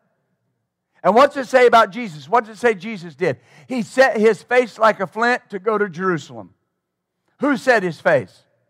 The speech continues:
Jesus set his face. Why? He knew what Go-, what God wanted him to do. He knew he had to go and be the sacrifice. What you receive by faith, you're gonna receive it by faith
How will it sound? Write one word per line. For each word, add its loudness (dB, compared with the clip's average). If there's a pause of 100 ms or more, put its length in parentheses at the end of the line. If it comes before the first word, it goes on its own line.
(1160)
Jesus -6
set -2
his -10
face. -2 (180)
Why? 4
He -4
knew -8
what 2
Go-, 0
what 2
God 4
wanted -6
him -6
to -12
do. -6 (260)
He -8
knew -6
he -2
had 2
to -4
go 0
and -6
be -10
the -16
sacrifice. -2 (380)
What 4
you -4
receive -8
by 2
faith, 0
you're -6
gonna -4
receive -10
it -6
by 4
faith 2